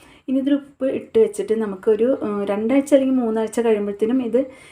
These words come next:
കടുമാങ്ങ ഉണ്ടാക്കാനുള്ള പാകമായിട്ട് മാറും. അപ്പോൾ അതിന് വേണ്ടിയിട്ട് നമുക്കിത്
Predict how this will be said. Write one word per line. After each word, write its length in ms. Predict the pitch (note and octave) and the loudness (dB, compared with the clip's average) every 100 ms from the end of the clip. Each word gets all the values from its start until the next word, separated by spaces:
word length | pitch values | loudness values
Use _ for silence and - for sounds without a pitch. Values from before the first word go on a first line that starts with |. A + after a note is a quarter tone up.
| - | -10
കടുമാങ്ങ 460 | - A#3 A#3 A#3 B3 | -2 0 0 -2 -2
ഉണ്ടാക്കാനുള്ള 500 | B3 A3+ A3 A3 B3+ | -2 -2 -4 -4 -4
പാകമായിട്ട് 540 | C4+ A#3+ G3 G3 F#3 | -2 -2 -2 -4 -4
മാറും. 340 | F#3 E3+ D#3 C#3+ - - - - | -4 -4 -4 -6 -14 -20 -18 -12
അപ്പോൾ 180 | C#4 | -2
അതിന് 220 | C#4+ B3+ C4+ | -2 0 -2
വേണ്ടിയിട്ട് 460 | A#3+ F#3+ F#3 G#3 A3 | -2 -4 -4 -2 -2
നമുക്കിത് 340 | F#3+ F#3+ F#3 | -4 -4 -2